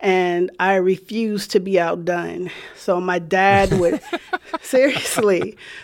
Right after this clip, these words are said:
Speaker 1: my dad would always encourage me to, you know, get out there and, uh, and demand your place in these spaces. So when it came to sports, particularly basketball, I was right out there with the guys,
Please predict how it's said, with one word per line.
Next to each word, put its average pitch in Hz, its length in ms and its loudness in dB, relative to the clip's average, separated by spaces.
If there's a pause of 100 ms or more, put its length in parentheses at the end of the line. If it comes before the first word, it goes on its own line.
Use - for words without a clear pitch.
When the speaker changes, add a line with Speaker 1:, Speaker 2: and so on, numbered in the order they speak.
Speaker 1:
my 233 200 2
dad 226 440 2
would 208 120 2
always 220 440 4
encourage 208 600 0
me 175 300 2
to, 170 560 0
you 175 140 -4
know, 165 240 -4
get 190 240 0
out 202 340 0
there 170 400 2
and, 165 380 -6 (440)
uh, - 40 -10 (100)
and 170 340 -6
demand 190 520 2
your 190 120 2
place 202 640 -2
in 180 220 0
these 190 240 0
spaces. - 680 -4
So 180 360 0
when 180 200 0
it 175 140 -2
came 190 320 4
to 170 380 -2 (260)
sports, - 760 0
particularly 190 1080 0
basketball, 170 1000 -4 (340)
I 185 80 0
was 196 240 0
right 196 300 4
out 190 200 2
there 190 180 2
with 185 180 -4
the 185 60 -8
guys, 175 760 0